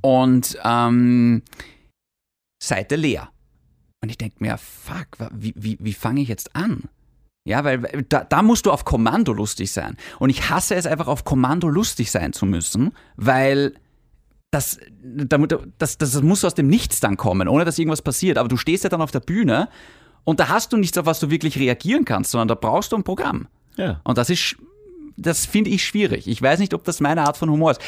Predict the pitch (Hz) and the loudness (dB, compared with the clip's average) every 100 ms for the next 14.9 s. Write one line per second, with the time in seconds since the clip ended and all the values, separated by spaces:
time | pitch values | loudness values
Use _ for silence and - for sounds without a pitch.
0 | - 160 190 175 185 - 170 247 214 - | -6 -4 -2 -2 -2 0 0 0 0 0
1 | 101 95 147 269 - - _ _ _ _ | 0 2 0 0 -8 -18 _ _ _ _
2 | _ _ _ - 139 139 131 165 160 151 | _ _ _ -8 -6 -4 0 2 2 0
3 | 135 135 170 - 90 - 127 143 165 - | -2 0 0 -2 -8 -6 -2 0 0 0
4 | 113 120 135 135 107 143 147 139 131 113 | 0 0 0 0 2 2 2 0 -2 -2
5 | - - - 175 185 185 - - 147 165 | -4 -6 -4 -2 -2 -4 -6 -2 0 0
6 | 208 117 - - - 135 165 156 165 127 | 0 -2 -6 -12 -10 -4 -2 0 0 0
7 | - 92 117 147 151 139 147 160 156 160 | -2 0 2 4 4 2 2 2 2 4
8 | 180 170 160 160 151 143 131 127 - - | 4 2 2 2 2 2 2 0 -6 -6
9 | 127 117 107 101 - - - - 135 160 | -6 -4 -6 -6 -8 -10 -12 -4 -2 0
10 | 160 143 147 135 95 - - _ _ _ | 2 4 4 4 0 -4 -14 _ _ _
11 | _ _ _ _ _ - 120 95 98 113 | _ _ _ _ _ -2 -2 -2 -4 -2
12 | - - 277 - 160 311 92 - 127 135 | 0 -2 -2 -4 0 0 0 -2 0 2
13 | 139 139 123 123 107 107 101 - 120 - | 2 2 0 2 0 0 0 2 2 0
14 | 156 - 139 117 110 104 - - - | 0 2 0 -2 -4 -4 -8 -10 -10